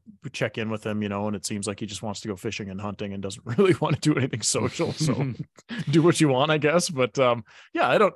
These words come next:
Speaker 1: I don't know. That's, uh, that, that's a fine line. Make sure you get out and meet somebody, do something. I, I
Speaker 2: It's
Speaker 1: haven't had that problem. I'm, uh, I'm the other, I'm the other way. I,
Speaker 2: Yeah.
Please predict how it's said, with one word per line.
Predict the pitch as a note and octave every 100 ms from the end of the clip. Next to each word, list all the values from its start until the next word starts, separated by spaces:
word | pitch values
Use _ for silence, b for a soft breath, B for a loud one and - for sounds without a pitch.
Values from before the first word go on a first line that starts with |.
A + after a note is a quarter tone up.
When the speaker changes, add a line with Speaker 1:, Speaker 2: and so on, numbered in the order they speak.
| -
Speaker 1:
I |
don't | G3+ F#3+
know. | C3+ D3
That's, | D#3 E3 -
uh, | D#3+ D#3 D3+
that, | D#3+ -
that's | D#3 D#3+
a | F3+
fine | C3 A2
line. | G#2+ A2 B2
Make | B2 -
sure | D#3
you | C3
get | B2
out | B2
and | A2
meet | A2+ B2+
somebody, | A2+ C#3 F#2 G2
do | A#2
something. | - A#2+ - D#2 -
I, | A#2
I | B2+
Speaker 2:
It's | B2+
Speaker 1:
haven't | B2+ A#2+
had | A2+ G#2+
that | G2
problem. | G2 F#2+
I'm, | F#2+ A2+ A2+
uh, | G#2
I'm | G#2+ C3+ E3
the | D#3+
other, | D3 C3 B2+
I'm | C3 C3+
the | C#3+
other | C#3 B2+
way. | A2+ F#2 E2+
I, | G#2 A2+
Speaker 2:
Yeah. | A#2 A2 G2+